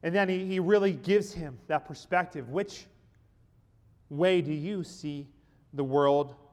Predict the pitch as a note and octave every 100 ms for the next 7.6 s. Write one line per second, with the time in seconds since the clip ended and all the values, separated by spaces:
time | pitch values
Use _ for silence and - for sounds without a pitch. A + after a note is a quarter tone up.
0 | _ - C3+ B2 D3 D#3 C3 A2+ - -
1 | - D3+ A#3 D3+ E3+ D3+ - _ _ _
2 | _ _ _ _ _ F#3 F#3+ - B3+ C4
3 | A3 G3+ G3 G#3 F3+ D#3 - G3 F#3+ F#3+
4 | D3+ D#3 D#3+ F#3 F3+ D#3 D3+ C#3 F#3+ E3+
5 | A#2 E3+ F#3 F#3+ G3 F3+ D3 E3+ E3 D#3
6 | C3+ D#3 - - - - F3 G3 F3+ A3+
7 | B3 E3 E3 G3 F#3 C#3+